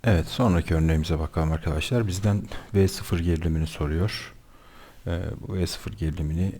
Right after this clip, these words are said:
yine çevre analizi yöntemiyle bulalım. Verilendere baktığımızda bir tane,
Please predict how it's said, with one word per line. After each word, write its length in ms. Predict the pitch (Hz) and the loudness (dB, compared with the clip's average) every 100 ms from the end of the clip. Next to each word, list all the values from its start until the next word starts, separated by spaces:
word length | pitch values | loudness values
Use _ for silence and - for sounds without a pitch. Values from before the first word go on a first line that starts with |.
| - | -8
yine 200 | 90 78 | -4 -2
çevre 360 | 80 92 80 82 | -2 0 0 0
analizi 320 | 78 78 76 | -2 -2 -2
yöntemiyle 640 | 78 78 - 76 73 73 85 | -2 -4 -4 -4 -4 -4 -4
bulalım. 340 | 90 80 95 - - - 92 | -2 0 -2 -6 -20 -10 0
Verilendere 640 | 101 90 80 78 78 78 | 2 2 2 0 0 -2
baktığımızda 520 | 78 - 73 80 85 | -4 -4 -8 -6 -6
bir 60 | 101 | -4
tane, 400 | 90 78 80 | -2 0 0